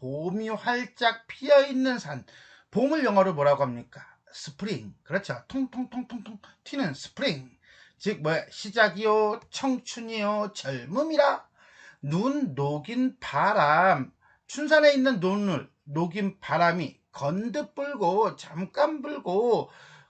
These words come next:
간데 없다, 휙 사라져버렸어. 어우, 너무 빨라. 세월의 빠름에 대한 어떤 허탈감을 보여주고 있다. 결국 뭡니까? 봄바람이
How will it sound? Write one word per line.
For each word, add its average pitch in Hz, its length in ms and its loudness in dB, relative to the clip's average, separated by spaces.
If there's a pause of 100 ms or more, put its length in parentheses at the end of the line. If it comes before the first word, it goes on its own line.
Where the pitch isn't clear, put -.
간데 208 480 -2
없다, 294 560 4
휙 269 260 -4
사라져버렸어. 302 920 4
어우, 269 280 2
너무 214 260 -2
빨라. 330 1000 8 (320)
세월의 240 500 0
빠름에 185 380 0
대한 196 360 4 (100)
어떤 175 200 -6
허탈감을 269 840 4
보여주고 269 500 -2
있다. 151 580 -6 (500)
결국 170 360 2
뭡니까? 185 720 4 (300)
봄바람이 160 920 0